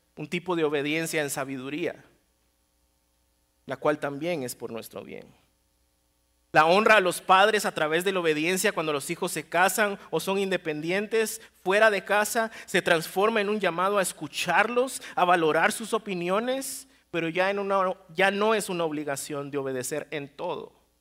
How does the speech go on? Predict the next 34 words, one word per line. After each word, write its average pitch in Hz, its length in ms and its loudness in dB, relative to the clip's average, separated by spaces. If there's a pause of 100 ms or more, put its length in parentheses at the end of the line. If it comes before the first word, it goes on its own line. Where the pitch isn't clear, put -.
(1160)
Los 175 160 -2
padres 214 520 6
no 185 100 2
debemos 180 300 0
esperar 180 500 2 (180)
la 185 200 4
misma 226 420 0
clase 220 320 2
de 202 100 -2
obediencia 180 680 0
de 165 80 4
los 151 160 -2
hijos 196 220 -6
que 165 80 -10
están 190 280 0
en 226 140 2
casa 226 540 4 (180)
a 202 340 8
aquellos 175 440 -2
hijos 180 260 -8
que 180 520 -8
ya 160 180 4
se 165 100 -4
independizaron 151 840 -4
o 143 260 -2
formaron 135 580 -2
su 143 140 -10
hogar. 170 260 2
Eso 180 140 2
es 185 80 -6
lo 196 100 2
que 196 80 -6
implica 185 400 -2
literalmente 165 840 0